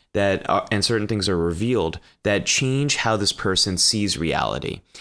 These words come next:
And you can't quite return back to that home that you were, and you can't quite return back to that way that you understood the world. We see these in a lot of heroes' journeys where, you know, the character has changed,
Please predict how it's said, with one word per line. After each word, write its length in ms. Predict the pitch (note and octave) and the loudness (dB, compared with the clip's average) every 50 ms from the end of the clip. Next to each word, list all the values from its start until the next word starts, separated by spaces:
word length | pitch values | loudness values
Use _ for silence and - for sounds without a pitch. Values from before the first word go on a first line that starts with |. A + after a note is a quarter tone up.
| - - _ - | -20 -16 _ -4
And 120 | B2 B2 | -2 -2
you 60 | A2+ | -2
can't 340 | - - D3 D#3+ E3+ E3 - | -2 -2 0 0 -2 -2 -4
quite 420 | - - - C3 C3 C3 B2+ - - | -4 -2 0 2 2 2 0 0 -2
return 480 | G2+ F#2 - - - A2+ G#2 G2+ G2 | -4 -4 -2 -4 -2 -2 -2 0 0
back 260 | - F#2 F2+ F2+ F2 - | 0 0 0 0 -2 -4
to 100 | - - | -4 -4
that 160 | D#2+ C#2+ - | -4 -4 -4
home 340 | - - G2 F2+ F2+ F2 E2+ | -6 -6 -4 -4 -2 -2 -2
that 140 | D2+ - - | -2 -4 -4
you 120 | C#2+ C2 | -4 -4
were, 200 | C2+ D2 D2+ D2+ | -2 -2 -2 -2
and 100 | D#2+ E2+ | -2 -4
you 60 | E2+ | -4
can't 280 | - - C3 C#3+ C#3 - | -6 -4 -4 -4 -4 -6
quite 400 | - - - A#2+ A2+ G#2+ - - | -6 -4 -2 0 0 0 0 -2
return 440 | G2 F#2 - - - G2+ F#2+ F#2 F2 | -2 -4 -4 -4 -4 -2 -2 -2 0
back 260 | F#2 F2+ F2+ F2 - | 0 0 0 0 -2
to 60 | - | -2
that 220 | - E2+ D#2 A#1+ C#2 | -2 0 0 0 0
way 320 | F2 F2 F#2 F#2 F#2+ F#2 | 0 0 2 2 2 2
that 240 | F2 F2+ D#2 - - | 2 0 0 -2 -2
you 80 | C#2+ D2+ | -4 -4
understood 460 | D2+ D2 D2+ - - - F2+ E2+ C2+ | -6 -4 -4 -4 -4 -4 -4 -4 -4
the 80 | D2+ | -4
world. 340 | D2 C#2 C#2 A1 G1+ G1+ - - - - - _ - | -2 -2 -2 -2 -4 -6 -8 -12 -20 -20 -18 _ -2
We 120 | B2 C3 | 0 2
see 180 | - - F#3 G3 | 2 2 2 2
these 180 | G3 F3+ D3+ | 2 2 2
in 80 | D#3+ C#3+ | 2 2
a 40 | C3 | 2
lot 220 | C3+ C#3 D3 D3 C#3 | 2 2 2 2 0
of 80 | G#2+ | -2
heroes' 440 | - - G2+ F#2 E2 E2 E2 E2 - | -2 -2 -2 0 0 0 0 -2 -2
journeys 520 | - - E2 D#2+ D#2+ E2 E2 E2 D#2+ - - - - - - - - | -2 -2 -2 -2 -2 -2 -2 0 0 0 0 0 -2 -2 -4 -6 -4
where, 440 | G#2 G#2 G#2 G#2 G2+ G2+ G2+ - - | 0 2 2 2 2 2 2 0 0
you 80 | - A2+ | 0 0
know, 100 | G#2+ G2+ | 0 0
the 100 | G2 G#2 | 0 0
character 540 | - - - C3+ C#3 C#3+ D3+ C#3+ - G#2+ F#2 | -2 -2 0 0 2 2 0 0 -2 -2 0
has 140 | F2 E2 - | 0 0 0
changed, 600 | - - - F#2 E2 D#2+ D#2+ D#2 D#2 - - | -2 -2 -2 -2 -2 -4 -4 -4 -4 -6 -6